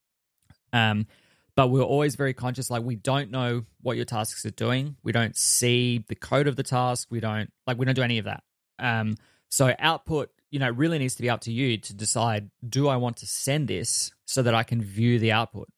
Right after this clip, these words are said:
Because unless you're doing something with it yourself in your scheduler, you know, if you're actively saying, "With output," or "Then with output," or whatever the,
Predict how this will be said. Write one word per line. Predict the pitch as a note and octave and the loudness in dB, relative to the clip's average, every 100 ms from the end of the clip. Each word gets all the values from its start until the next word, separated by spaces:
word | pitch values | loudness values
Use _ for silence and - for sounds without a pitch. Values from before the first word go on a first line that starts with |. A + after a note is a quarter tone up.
| _ | _
Because | C3+ C#3+ C#3+ | -4 0 0
unless | D3 E3+ F#3+ | 0 -2 -2
you're | |
doing | C3 B2+ B2+ | 0 0 0
something | B2+ A2+ A#2+ | -2 -2 -2
with | A2+ A2 | 0 0
it | |
yourself | - D#2+ - G2+ B2 F#3+ - _ _ _ _ - | -2 -2 -2 0 0 -2 -10 _ _ _ _ 0
in | B2+ | 4
your | A#2 A2+ G#2+ | 6 4 2
scheduler, | - - A#2 A2+ B2+ A3+ - _ | -2 -6 -4 -2 -2 -4 -8 _
you | - | 0
know, | B2+ A#2 | 2 4
if | A#2 | 4
you're | C#3 C3 B2+ A#2+ - _ _ _ _ - - | 2 2 2 -2 -10 _ _ _ _ -20 -2
actively | D3+ - B2 A#2+ A2+ G2+ | -2 -2 -6 -4 -4 -6
saying, | - B2 A#2 A2 G#2 _ _ | -2 0 0 -2 -6 _ _
"With | C#3 C3 | -2 0
output," | A2 A2+ - A#2+ A#2+ | 2 2 0 -2 -4
or | F2+ A2 | -2 -6
"Then | F#2+ B2 A#2 A2+ | -2 0 0 0
with | A2 A2 | -2 0
output," | G#2+ A2+ A#2 | 0 -2 -2
or | G#2+ | -2
whatever | G#2+ A2+ A2 | 0 0 0
the, | G#2+ G#2+ G#2 | -2 -2 -2